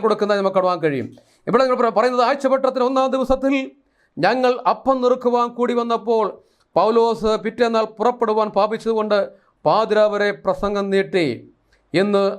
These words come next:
അവിടെ വളരെ വ്യക്തമായി രേഖപ്പെടുത്തിയിരിക്കുകയാണ്. അപ്പോൾ ആഴ്ചവട്ടത്തിന് ഒന്നാം ദിവസത്തിൽ എന്ന് പറയുമ്പോൾ ആഴ്ചവട്ടത്തിന് ഒന്നാം ദിവസം തുടങ്ങുന്നത് എപ്പോഴാണ്?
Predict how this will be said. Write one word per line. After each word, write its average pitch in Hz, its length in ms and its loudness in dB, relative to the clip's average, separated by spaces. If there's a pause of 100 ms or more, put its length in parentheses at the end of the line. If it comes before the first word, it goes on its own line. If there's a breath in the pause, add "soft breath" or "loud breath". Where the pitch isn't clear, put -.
അവിടെ 185 240 0
വളരെ 190 220 0
വ്യക്തമായി 185 540 -2 (340)
രേഖപ്പെടുത്തിയിരിക്കുകയാണ്. 156 840 -4 (560 soft breath)
അപ്പോൾ 214 160 2 (140)
ആഴ്ചവട്ടത്തിന് 302 680 0
ഒന്നാം 302 300 0
ദിവസത്തിൽ 277 380 0 (180)
എന്ന് 269 160 0
പറയുമ്പോൾ 233 400 0 (360)
ആഴ്ചവട്ടത്തിന് 294 640 -2
ഒന്നാം 294 280 0
ദിവസം 277 280 -2
തുടങ്ങുന്നത് 277 320 0
എപ്പോഴാണ്? 262 400 -2